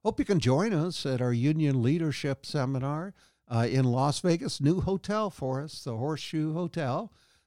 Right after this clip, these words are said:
Uh, that seminar will be in the last week of January. Uh, and if you can't see us then, uh, look forward to talking with you next month in the twenty twenty-four edition,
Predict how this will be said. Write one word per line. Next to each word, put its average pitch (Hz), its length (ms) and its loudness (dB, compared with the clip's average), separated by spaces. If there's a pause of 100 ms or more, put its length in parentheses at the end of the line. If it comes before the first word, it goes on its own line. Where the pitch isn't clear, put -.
Uh, 113 340 -4
that 117 260 -4 (100)
seminar 147 480 -4
will 131 160 -6
be 135 240 -4
in 117 180 -4
the 113 140 -6
last 127 580 -4
week 143 280 -2 (180)
of 113 320 -4
January. 165 800 -2 (580)
Uh, 113 340 -4 (260)
and 156 440 -2 (160)
if 120 300 -6
you 143 100 -4
can't 160 240 -4
see 180 220 0
us 175 160 -2
then, 196 380 0 (440)
uh, 120 200 -2
look 117 340 -2
forward 165 580 -4
to 156 500 -4
talking 156 440 -2
with 160 200 -2
you 165 200 0 (360)
next 131 340 -4
month 110 420 -2 (240)
in 107 420 -2
the 107 260 -2
twenty 156 460 -6
twenty-four 156 840 -4
edition, 135 540 -6